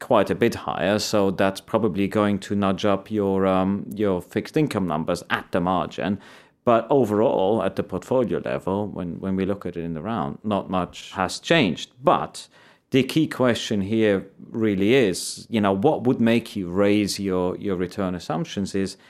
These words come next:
if, in fact, the Trump administration could achieve something that would raise long-term economic growth. You know, I think it's a big ask for anyone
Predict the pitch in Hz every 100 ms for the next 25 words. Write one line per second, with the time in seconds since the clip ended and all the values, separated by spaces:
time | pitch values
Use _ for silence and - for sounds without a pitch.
0 | _ _ - 98 113 - 90 - 64 90
1 | 120 - - 85 - 107 98 90 98 87
2 | - 92 87 - 92 - 107 90 - 95
3 | 87 - 139 120 113 - - 107 - -
4 | _ - 104 92 101 90 90 90 87 92
5 | 87 90 101 98 95 - 87 80 76 92
6 | 90 87 87 - 69 - - - _ _
7 | _ - 104 80 76 - 101 90 - 95
8 | - 110 101 113 78 110 - - _ -
9 | 90 104 151 78 - 110 127